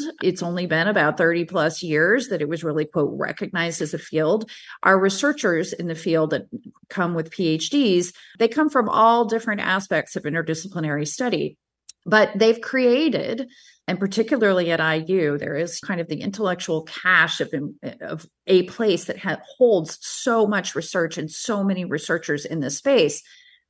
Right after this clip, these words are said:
Now the question is, what can we do with this? Now that we have data, which did not exist in the same way as it did, you know, fifty or a hundred years ago in this space.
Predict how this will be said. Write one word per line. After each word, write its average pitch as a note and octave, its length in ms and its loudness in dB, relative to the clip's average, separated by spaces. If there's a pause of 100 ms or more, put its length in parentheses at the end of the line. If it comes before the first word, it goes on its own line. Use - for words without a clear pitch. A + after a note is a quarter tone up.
(160)
Now A3 400 6
the C#4 100 0
question A#3 420 -2
is, F#3+ 220 -2
what G#3+ 200 2
can C4 180 2
we A3 120 2
do E3+ 280 -2
with E3 240 -4
this? - 440 -10 (380)
Now G#3 340 8
that B3 200 6
we G3+ 380 0
have G3 360 4
data, E3 500 0
which D#3+ 240 -10
did G#3 120 0
not B3 320 6
exist E3 460 -2
in D3 80 -2
the D3+ 100 -4
same C#3+ 380 -6
way - 340 -8 (180)
as D#3+ 100 -6
it D3 100 -8
did, D#3+ 320 -2
you D#3 80 -6
know, C#3+ 100 -4
fifty E3 400 -4
or C#3 80 0
a D#3 80 0
hundred D#3+ 300 -4
years D3 240 -4
ago D3 260 -2
in C#3+ 120 -4
this C#3+ 200 -6
space. - 420 -6